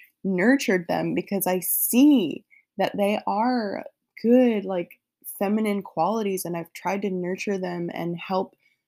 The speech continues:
steward them, and I think that as mothers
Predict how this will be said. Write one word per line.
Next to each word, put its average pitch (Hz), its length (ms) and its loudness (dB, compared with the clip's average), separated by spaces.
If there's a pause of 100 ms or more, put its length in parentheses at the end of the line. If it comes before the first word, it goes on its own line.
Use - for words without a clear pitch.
(140)
steward 233 680 2
them, 180 420 0 (1000)
and 202 160 2
I 185 100 2
think 214 320 -2
that 185 280 4
as 262 400 4 (800)
mothers 180 800 0